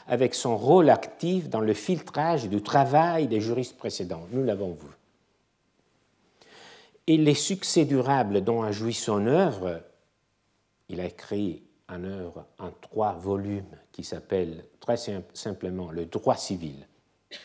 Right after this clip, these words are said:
le Ius Civile. Donc cet ouvrage a joui d'un succès immense. Par exemple, un siècle après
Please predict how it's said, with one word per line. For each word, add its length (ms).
le 60
Ius 420
Civile. 420
Donc 140
cet 240
ouvrage 500
a 60
joui 400
d'un 260
succès 600
immense. 580
Par 220
exemple, 640
un 120
siècle 520
après 720